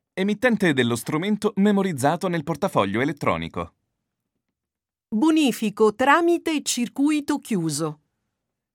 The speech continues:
Speaker 1: Intermediario che gestisce il circuito chiuso.
Speaker 2: Bonifico tramite servizio di disposizione di ordini di pagamento, pis.
Speaker 1: Intermediario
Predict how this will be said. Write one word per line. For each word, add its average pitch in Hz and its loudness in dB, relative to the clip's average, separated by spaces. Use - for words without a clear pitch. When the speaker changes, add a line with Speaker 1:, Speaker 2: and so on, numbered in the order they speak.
Speaker 1:
Intermediario 120 2
che 185 -2
gestisce 151 -4
il 107 -2
circuito 139 0
chiuso. 92 -6
Speaker 2:
Bonifico 226 4
tramite 220 2
servizio 208 0
di 190 0
disposizione 269 -2
di 247 -2
ordini 302 0
di 254 -4
pagamento, 190 -2
pis. - -2
Speaker 1:
Intermediario 117 0